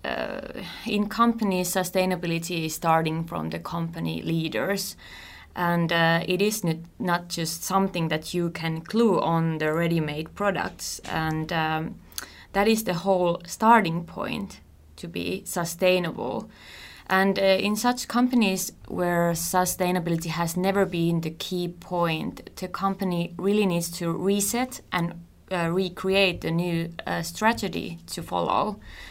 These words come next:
After that is done, then we can talk about the brand image and marketing,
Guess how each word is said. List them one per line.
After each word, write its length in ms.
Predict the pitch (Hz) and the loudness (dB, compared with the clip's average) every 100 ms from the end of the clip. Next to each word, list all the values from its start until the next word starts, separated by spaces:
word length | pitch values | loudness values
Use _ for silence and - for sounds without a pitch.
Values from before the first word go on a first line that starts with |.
| - - - - - - - - | -18 -18 -16 -18 -18 -20 -20 -2
After 440 | 160 254 - 208 196 | 4 4 4 4 4
that 340 | 196 214 226 220 | 6 6 6 2
is 220 | 156 - | -4 -4
done, 520 | - 165 165 208 220 | -2 2 4 2 2
then 220 | 170 190 | 2 0
we 120 | 185 160 | 0 -2
can 220 | 165 160 | -2 -6
talk 240 | 170 165 | -2 -2
about 400 | 165 165 92 92 | -2 -2 -4 -4
the 80 | 165 | -8
brand 340 | 165 185 196 | 2 4 6
image 380 | 196 160 170 - | 2 -2 -4 -6
and 180 | - 165 | -4 0
marketing, 680 | 170 185 180 - - 190 | 2 0 -2 -10 -8 -8